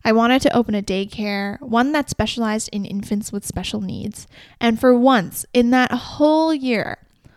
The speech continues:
I had thought about a career path that actually sparked ambition and drive in me again.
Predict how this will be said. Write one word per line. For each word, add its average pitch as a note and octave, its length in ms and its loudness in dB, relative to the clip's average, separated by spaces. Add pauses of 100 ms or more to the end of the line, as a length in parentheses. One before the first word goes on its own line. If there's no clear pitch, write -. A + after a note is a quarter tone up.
(160)
I A#3+ 120 2
had C4+ 180 4
thought A#3 180 6
about A3+ 220 0
a A3+ 60 -2
career G3 360 -4
path G3 420 -8
that G3 180 -6
actually A3+ 420 -2
sparked G#3 400 -4
ambition G3 480 -4
and G3 160 -8
drive - 340 -10
in G#3+ 140 -10
me - 140 -10
again. - 420 -14